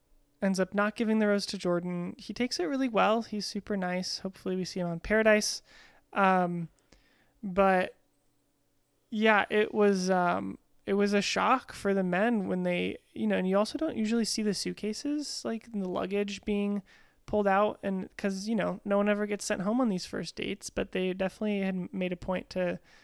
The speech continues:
include the shot of them bringing his, you know, luggage out. Um, and then when they pulled it away, the men were just, like, so shocked. I don't think I've ever, it w-, they just, like,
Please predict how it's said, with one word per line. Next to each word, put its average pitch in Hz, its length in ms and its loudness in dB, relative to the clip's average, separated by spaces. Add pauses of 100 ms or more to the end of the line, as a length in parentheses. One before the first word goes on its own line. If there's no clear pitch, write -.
(200)
include 190 400 0
the 180 80 2
shot 180 480 -2
of 175 320 -4 (120)
them 180 200 -2
bringing 175 340 -4
his, 175 320 -8 (140)
you 190 120 -2
know, 180 120 -4
luggage 180 320 -6
out. - 320 -8 (480)
Um, 190 400 0
and 202 100 4
then 226 140 6
when 233 80 6
they 233 80 6
pulled 240 240 2
it 233 80 6
away, 247 160 4
the 214 100 2
men 180 280 0
were 208 120 0
just, 180 260 -6
like, - 240 -6
so 202 280 0
shocked. 190 580 -4 (460)
I 190 100 -2
don't 196 180 0
think 208 200 -2
I've 190 160 0
ever, 180 480 0 (500)
it 202 60 -4
w-, 196 180 2
they 190 140 0
just, 214 240 -2
like, 214 280 -2